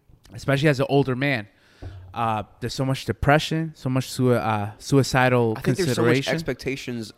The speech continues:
Speaker 2: on men. Like, I think that's really what it is, is, like, you know, we're supposed to be strong, be the alpha, be like,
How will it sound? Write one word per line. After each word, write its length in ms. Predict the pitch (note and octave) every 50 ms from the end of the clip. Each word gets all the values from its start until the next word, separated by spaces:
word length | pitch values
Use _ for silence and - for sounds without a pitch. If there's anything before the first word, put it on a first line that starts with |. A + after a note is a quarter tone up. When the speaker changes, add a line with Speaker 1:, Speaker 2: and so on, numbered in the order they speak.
| _
Speaker 2:
on 380 | - A2 A2 G#2+ G#2+ G2+ F#2+ - - _
men. 560 | - G#2 G#2 G#2 A2+ D3 F3 E3 A2 F#2 F#2 F2+
Like, 180 | F2+ F#2 E2+
I 80 | C2+ G#2+
think 160 | - C#3+ C#3
that's 140 | C3+ B2+ - -
really 140 | C3 B2+
what 140 | A2+ A2 A2 A2
it 100 | A2 A2+
is, 220 | C3 D#3 C#3 A2
is, 120 | G#2+ G2+ G#2
like, 300 | A2 G2 F2+ C#2+ - - - _ _ _ _ _ _ _ _ -
you 80 | -
know, 60 | C3+ B2
we're 120 | A2+ B2
supposed 220 | - - C3 C3 -
to 60 | -
be 80 | B2 A2+
strong, 640 | - - - C3 B2+ A#2+ A#2+ A2+ A2+ A2 G#2+ F#2 F2
be 120 | A#2 B2
the 160 | A#2 A2 A2 D#2
alpha, 500 | D#2+ G#2 A2+ A2 - - A2+ A2 G2+ G2
be 180 | F#2+ - A#2+ A#2
like, 260 | A2+ G#2+ G2+ - _